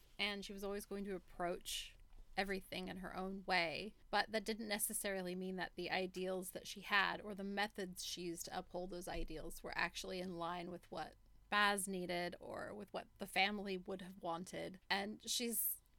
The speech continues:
reconciling that now, but I think it's really difficult for her to, to say, "Well, I can't do it the way that my sister would have done it, so I'm not even gonna try." Like, she's sort of given up on trying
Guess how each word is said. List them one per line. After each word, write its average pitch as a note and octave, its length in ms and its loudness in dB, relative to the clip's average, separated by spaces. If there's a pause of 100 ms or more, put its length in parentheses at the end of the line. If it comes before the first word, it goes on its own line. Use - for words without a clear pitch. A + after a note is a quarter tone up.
(140)
reconciling A3 840 0
that E3+ 240 -2
now, A3+ 640 2
but G3+ 100 -4
I A3 60 -2
think B3+ 180 -10
it's - 180 -10
really E4 220 0
difficult - 480 -2
for F#3 120 -2
her F3 200 0
to, F3 180 -2 (140)
to A3 100 -4
say, F3+ 280 2
"Well, G3 320 -4 (160)
I G#3 80 -2
can't A#3+ 300 2
do G#3 120 0
it G3 120 -4
the G3 60 -2
way F#3 160 2
that F3 220 -2
my F3 120 0
sister F#3 340 -2
would E3+ 100 -6
have E3 120 -8
done E3+ 180 -2
it, E3 160 -6 (100)
so - 120 0
I'm A3 80 2
not A3+ 140 2
even G3+ 140 -2
gonna F3 160 -6
try." F#3+ 320 2
Like, F#3+ 160 0
she's B3 180 -2
sort C#4 140 2
of A3 140 -4
given G3+ 240 0
up F#3 180 -6
on E3 120 -8
trying E3+ 640 -4